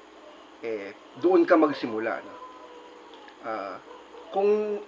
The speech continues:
kung ano, no, kung, ah, natatandaan nyo yung kanta na, halimbawa, kakanta ka, tapos, yung last word ng kanta,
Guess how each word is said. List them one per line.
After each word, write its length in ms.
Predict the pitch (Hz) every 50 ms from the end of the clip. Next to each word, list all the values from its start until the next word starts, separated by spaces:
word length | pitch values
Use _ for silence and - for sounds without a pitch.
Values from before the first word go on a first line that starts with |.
| - -
kung 120 | - 202 202 208
ano, 160 | 226 247 233
no, 160 | 202 190 185
kung, 480 | - 196 190 185 185 185 180 180 180 - - - - - - - - - - - - - - - - - - - -
ah, 480 | 147 147 147 147 143 139 139 139 135 - - - - -
natatandaan 560 | 165 170 180 180 196 185 170 151 139 147 170
nyo 80 | 160 156 151 147
yung 140 | 147 143 143 139 135 - - 139 139 143 - - - - - - - - - -
kanta 400 | - 143 139 135 131 - 131 113 - - - - - - - - - 143
na, 400 | 135 131 131 127 123 120 120 117 117 - - - - - - - - - - - -
halimbawa, 480 | 127 131 135 131 135 143 160 151 139
kakanta 480 | - 123 123 - 139 139 139 - - 151
ka, 180 | - 113 113 113 - - - - - - - - -
tapos, 640 | 160 170 - - - 131 131 - - - - - - - - - - - - - -
yung 640 | 143 139 160 170 165 170 165 165 160 160 156 147 - - - - - - -
last 400 | 131 165 190 214 - - - 190
word 320 | 175 170 165 165 147 139
ng 480 | 143 151 147 147 147 143 143 139 139 139 -
kanta, 400 | - 170 175 170 - - 113 101